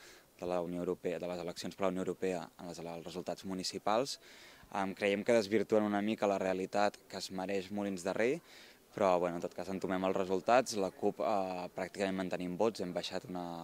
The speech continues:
uns cent cinquanta vots. Eh, creiem que el nostre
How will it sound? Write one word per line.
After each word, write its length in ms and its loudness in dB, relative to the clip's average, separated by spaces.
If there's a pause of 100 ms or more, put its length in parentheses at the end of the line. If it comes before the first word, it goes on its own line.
(240)
uns 100 -12
cent 160 -10
cinquanta 340 -4
vots. 380 -4 (480)
Eh, 680 -2 (260)
creiem 400 0
que 80 2
el 240 6
nostre 400 2